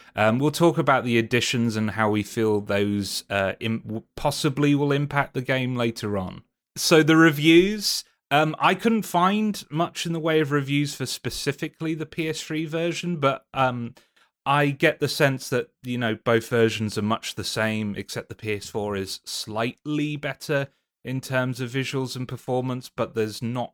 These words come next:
a huge amount in it. Um, but the P S four version on Game Rankings, at least, is averaging about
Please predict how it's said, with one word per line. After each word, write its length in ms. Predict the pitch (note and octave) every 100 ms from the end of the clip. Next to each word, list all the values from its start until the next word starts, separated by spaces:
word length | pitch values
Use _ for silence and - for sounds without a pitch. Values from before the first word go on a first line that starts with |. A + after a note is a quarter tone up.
| -
a 120 | G2+ _
huge 300 | - B2 A2+
amount 460 | A#2 G2 G2 F#2 -
in 120 | G2
it. 380 | G#2 G#2 - - _ _ _ _ -
Um, 400 | G#2+ G#2 G#2 G2+
but 140 | C3+ B2
the 80 |
P 240 | A#2+ C#3 D3
S 100 | C3+
four 320 | - B2+ A#2+
version 500 | G#2+ A2 G#2+ G#2 G#2
on 260 | G#2 G#2 G2
Game 300 | G#2+ G#2+ G2+
Rankings, 480 | G2 F#2+ A2 G2
at 120 | G#2 F#2+
least, 320 | G2 F#2+ -
is 220 | G2+ F#2
averaging 600 | G2+ G2 G#2 F#2+ G2+ F#2+
about 520 | F#2+ F#2 F#2+ F#2+ -